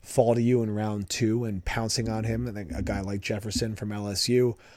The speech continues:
uh, and then adding one more lower-tier veteran for depth to support what you currently have.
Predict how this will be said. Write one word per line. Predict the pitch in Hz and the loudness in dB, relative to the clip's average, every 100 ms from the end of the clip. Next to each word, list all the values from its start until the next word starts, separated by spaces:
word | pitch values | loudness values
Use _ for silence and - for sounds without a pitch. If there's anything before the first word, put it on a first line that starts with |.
| - - | -20 -14
uh, | 107 92 95 | -6 -4 -4
and | - 131 | -4 -2
then | 131 123 | 0 0
adding | 117 117 113 110 117 | 0 0 0 -2 2
one | 135 135 | 4 4
more | 131 127 117 | 4 4 4
lower-tier | 110 110 110 107 101 - 117 104 98 | 2 2 2 2 0 -2 -2 0 0
veteran | 98 95 98 98 | -2 -4 -4 -6
for | 92 95 | -6 -8
depth | 85 104 113 - | -4 -2 -2 -4
to | 107 | -4
support | - 98 - 107 87 | -2 -4 -2 -2 -2
what | 95 - | -4 -6
you | 101 | -6
currently | - 107 98 90 | -6 -6 -6 -6
have. | 92 95 123 160 | -4 -2 -2 -4